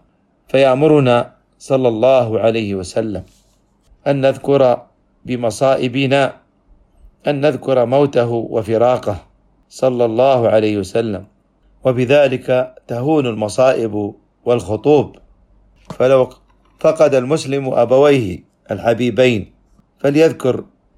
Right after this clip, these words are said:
وفاته صلى الله عليه وسلم، ولو فقد زوجته أو ابنه أو عزيزاً عنده فليذكر وفاته صلى الله عليه وسلم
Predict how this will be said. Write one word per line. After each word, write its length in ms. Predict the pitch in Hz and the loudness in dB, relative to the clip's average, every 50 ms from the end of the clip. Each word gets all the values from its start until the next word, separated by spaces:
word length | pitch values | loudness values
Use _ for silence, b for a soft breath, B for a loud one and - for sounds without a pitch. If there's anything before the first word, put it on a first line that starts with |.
| _ _ | _ _
وفاته 600 | - 120 117 - 135 127 120 101 120 113 110 107 | -2 -2 0 2 2 2 2 2 0 0 0 -2
صلى 260 | 104 - - 117 113 110 | -6 -6 -6 -4 -4 -4
الله 500 | 104 101 107 113 113 110 107 104 101 - | -2 0 2 2 2 2 2 0 -2 -4
عليه 200 | 107 101 101 98 | -2 -2 -2 -4
وسلم، 420 | 87 82 - - 85 92 98 - _ _ _ _ _ _ _ _ _ _ - | -4 -8 -10 -12 -14 -14 -16 -20 _ _ _ _ _ _ _ _ _ _ -4
ولو 240 | 143 143 147 139 127 | 0 2 2 2 2
فقد 380 | - 143 135 - 127 123 117 | 2 -2 -2 0 0 0 0
زوجته 840 | 113 107 101 127 131 127 113 123 120 117 - 120 113 110 104 - - - - | 0 0 0 0 0 0 0 -2 -2 -2 0 -2 -2 -2 -2 -6 -8 -12 -8
أو 240 | - 113 123 127 | -4 -2 0 0
ابنه 520 | 135 127 120 131 135 127 123 120 113 104 - - _ _ _ _ _ _ _ _ _ _ _ - | 0 0 0 0 0 0 0 0 -4 -6 -6 -10 _ _ _ _ _ _ _ _ _ _ _ 0
أو 140 | 143 147 143 | 2 4 4
عزيزاً 580 | 120 131 135 123 139 175 180 160 165 156 147 | 4 4 2 2 0 0 0 2 0 0 0
عنده 540 | 123 143 151 143 131 151 147 143 131 117 120 - _ _ _ _ _ _ _ _ _ _ _ _ | 0 -2 -2 0 0 2 2 2 0 0 -4 -10 _ _ _ _ _ _ _ _ _ _ _ _
فليذكر 580 | - 165 156 151 147 151 151 151 - 127 117 | -2 -2 0 2 2 2 2 0 -2 -4 -2
وفاته 800 | 107 101 92 - 127 123 120 117 - 110 110 107 104 98 95 - _ _ _ | -2 -2 -2 0 2 2 2 2 0 -2 0 0 -2 -4 -6 -8 _ _ _
صلى 340 | _ - - 123 120 117 113 | _ -6 -4 -4 0 0 0
الله 440 | 104 101 107 120 123 123 113 107 95 | 0 2 2 4 4 4 2 2 0
عليه 260 | 95 110 101 104 95 | -2 0 0 0 -2
وسلم 560 | 95 90 - - 131 135 139 135 123 104 92 | -4 -4 -2 -2 0 0 0 0 -2 -2 -2